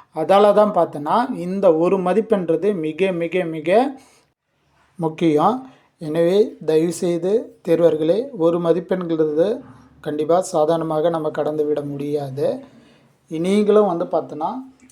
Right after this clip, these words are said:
ஒவ்வொரு மதிப்பெண்கள் ஒரு இம்பார்ட்டன்ட் கொடுத்து படிங்க. ஒவ்வொரு மதிப்பெண்கள்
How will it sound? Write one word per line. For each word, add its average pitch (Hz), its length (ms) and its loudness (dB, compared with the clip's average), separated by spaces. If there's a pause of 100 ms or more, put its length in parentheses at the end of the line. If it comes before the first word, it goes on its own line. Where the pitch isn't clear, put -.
(120)
ஒவ்வொரு 196 520 6
மதிப்பெண்கள் 180 680 -2
ஒரு 165 280 0
இம்பார்ட்டன்ட் 175 560 0
கொடுத்து 160 340 -4
படிங்க. 151 640 0 (460)
ஒவ்வொரு 196 460 6
மதிப்பெண்கள் 180 720 2